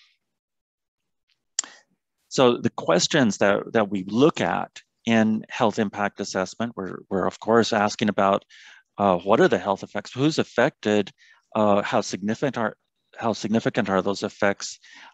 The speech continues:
Um, and, uh, to appreciate what are the existing health disparities? Are these effects going to exacerbate or are they going to reduce those existing health disparities that are out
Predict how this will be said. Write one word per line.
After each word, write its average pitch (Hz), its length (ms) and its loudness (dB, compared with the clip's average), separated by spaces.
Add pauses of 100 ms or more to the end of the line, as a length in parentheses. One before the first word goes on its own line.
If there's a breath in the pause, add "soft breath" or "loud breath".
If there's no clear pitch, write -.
(140)
Um, 98 600 4 (420 soft breath)
and, 110 480 2 (400)
uh, 101 400 0 (640)
to 120 100 -6
appreciate 120 540 -2
what 123 140 2
are 151 120 4
the 127 160 -2
existing 110 600 -4
health 104 220 -4
disparities? 98 560 -2
Are 101 80 0
these 107 180 -4
effects 110 300 -4
going 101 200 -4
to 101 300 -2 (120)
exacerbate 113 920 -2
or 113 220 0
are 113 60 2
they 113 100 0
going 120 200 -2
to 120 120 -12
reduce 120 760 -2 (380 soft breath)
those 104 220 2
existing 110 440 -4
health 101 240 -2
disparities 101 500 -2
that 104 100 -2
are 95 280 -6
out 98 180 -4